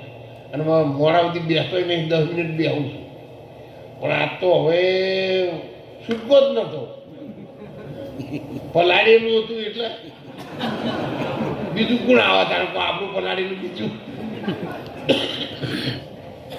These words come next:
એટલે ડેલિગેટ સાહેબને કીધું હતું ને કે સાહેબ ચિંતા ન કરો, નટુરામ મહારાજને કીધું મહારાજ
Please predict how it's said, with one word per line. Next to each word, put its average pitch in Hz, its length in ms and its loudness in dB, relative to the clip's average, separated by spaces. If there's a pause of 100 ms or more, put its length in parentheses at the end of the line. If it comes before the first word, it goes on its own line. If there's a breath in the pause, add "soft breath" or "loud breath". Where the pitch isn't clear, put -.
એટલે 143 260 6 (580)
ડેલિગેટ 127 420 0
સાહેબને 131 260 2 (100)
કીધું 120 220 -4
હતું 156 140 -4
ને 139 80 -2
કે 131 120 -2
સાહેબ 120 240 0
ચિંતા 127 260 0
ન 123 80 2 (100)
કરો, 135 200 0
નટુરામ 123 500 -4
મહારાજને 120 440 -4
કીધું 123 220 0
મહારાજ 113 260 0